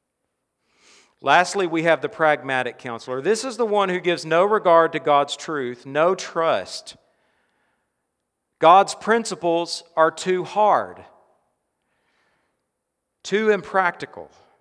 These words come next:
So we try to be pragmatic in our counseling. We try to just give counsel that we feel works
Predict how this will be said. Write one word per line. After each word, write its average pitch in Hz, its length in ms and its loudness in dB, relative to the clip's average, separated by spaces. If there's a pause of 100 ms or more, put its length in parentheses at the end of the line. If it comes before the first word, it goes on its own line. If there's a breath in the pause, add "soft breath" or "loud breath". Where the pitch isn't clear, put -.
(760)
So 185 240 -2
we 190 140 0
try 196 240 2
to 185 60 0
be 175 140 -6
pragmatic 170 840 2
in 120 120 -6
our 104 100 -6
counseling. 87 640 -14 (880)
We 156 140 -6
try 208 260 4
to 196 80 2
just 185 240 -4
give 185 220 -2
counsel 180 640 -4
that 147 320 -2 (260 loud breath)
we 165 140 -6
feel 175 340 -4
works - 680 -6